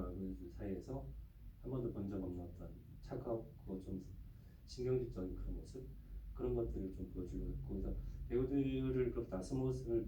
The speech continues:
보여줘야지만 보는 관객들도 이 영화가 어떻게 되려고 하는지, 이야기가 어떻게 흘러가려고 하는지 예상하지 좀 못하게 좀 만들고 싶었어요.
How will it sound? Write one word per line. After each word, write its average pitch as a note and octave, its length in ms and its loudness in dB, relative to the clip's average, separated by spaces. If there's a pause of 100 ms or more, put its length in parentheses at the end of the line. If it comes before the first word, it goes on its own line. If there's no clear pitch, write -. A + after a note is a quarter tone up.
보여줘야지만 A2+ 720 0 (460)
보는 A#2 180 2
관객들도 F#2+ 760 -4 (480)
이 A2+ 100 0
영화가 G2+ 320 2
어떻게 - 300 -2
되려고 F#2+ 340 0
하는지, F#2 380 -6 (160)
이야기가 G2+ 300 -2
어떻게 C3 200 -8
흘러가려고 G2+ 480 0
하는지 A2 460 -6 (460)
예상하지 D3+ 560 2
좀 - 140 -4
못하게 - 300 -2
좀 F#2+ 140 -4
만들고 F2 340 -4
싶었어요. - 380 -6